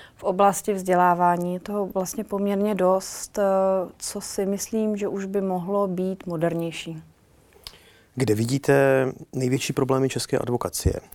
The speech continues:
Speaker 2: A možná se vás zeptám jako advokátky
Speaker 1: Mhm.
Speaker 2: a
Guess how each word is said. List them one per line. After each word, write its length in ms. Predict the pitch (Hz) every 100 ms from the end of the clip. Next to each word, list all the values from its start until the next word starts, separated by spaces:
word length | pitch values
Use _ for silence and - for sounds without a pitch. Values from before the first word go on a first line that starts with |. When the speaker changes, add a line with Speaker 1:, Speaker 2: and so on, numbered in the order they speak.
| -
Speaker 2:
A 40 |
možná 240 | 117 113 151
se 100 | 160
vás 140 | 156
zeptám 300 | 143 - 151
jako 180 | 139 170
advokátky 680 | 123 127 123 113 - - 110
Speaker 1:
Mhm. 240 | 208 214 123
Speaker 2:
a 320 | 120 123